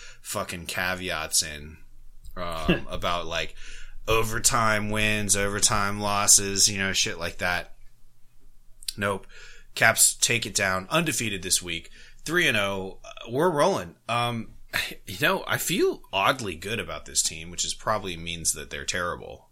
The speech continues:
Speaker 1: but I like it. I like where we're going. Um, let's talk about just trade deadline stuff real quick, and then we'll wrap this up.
Speaker 2: All right.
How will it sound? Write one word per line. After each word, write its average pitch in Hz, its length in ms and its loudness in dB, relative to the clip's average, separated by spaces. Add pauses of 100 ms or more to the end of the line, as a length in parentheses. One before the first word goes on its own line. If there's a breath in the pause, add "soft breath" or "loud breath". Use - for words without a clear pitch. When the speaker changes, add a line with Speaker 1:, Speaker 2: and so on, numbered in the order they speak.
Speaker 1:
but 76 220 -6 (1900 loud breath)
I - 160 0
like 113 300 2
it. - 140 -12 (180)
I 92 120 -8
like 95 240 0
where 110 120 2
we're 107 100 0
going. 95 420 -4 (100)
Um, 85 360 -4 (2000 loud breath)
let's 95 220 0
talk 107 240 4
about 98 280 0 (260)
just - 320 2 (1400)
trade 104 320 4
deadline 90 420 -2
stuff - 420 0
real 98 440 -2
quick, 87 440 -4
and 90 120 -6
then 90 140 -4
we'll 85 120 -8
wrap 78 280 -4
this 78 220 0
up. - 200 -8 (260)
Speaker 2:
All - 760 -10
right. 175 180 0